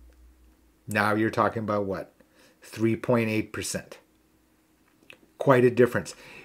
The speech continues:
Because that, it doesn't look like much, two percent, but what the companies are doing, the insurance carriers, the offering companies of these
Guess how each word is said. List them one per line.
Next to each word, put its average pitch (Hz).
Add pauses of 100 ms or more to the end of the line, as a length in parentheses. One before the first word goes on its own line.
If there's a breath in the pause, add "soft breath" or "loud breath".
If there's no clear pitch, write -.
Because 120
that, 139 (340)
it 127
doesn't 151
look 120
like 143
much, 147 (220)
two 123
percent, 120 (580 soft breath)
but 120
what 120
the 120
companies 156
are 135
doing, 107
the 113
insurance 139
carriers, 110
the 120
offering 135
companies 117
of 104
these 110